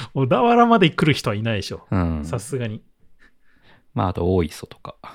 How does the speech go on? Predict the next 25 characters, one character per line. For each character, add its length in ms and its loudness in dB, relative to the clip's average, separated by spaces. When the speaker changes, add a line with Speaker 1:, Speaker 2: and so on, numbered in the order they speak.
Speaker 1:
う 60 -4
ん。 320 -8
ま 140 -6
あ 40 -6
ね、 100 -6
大 200 0
磯 160 -4
と 80 -4
か 100 -4
二 140 -2
宮、 440 0
二 120 0
宮 200 2
も 100 -2
ね、 140 -6
結 220 -10
構 260 -10
何 200 0
度 100 -2
か 80 -2
僕、 200 -8
い-、 200 -10
あ 80 -8
の、 80 -6
し-、 140 -14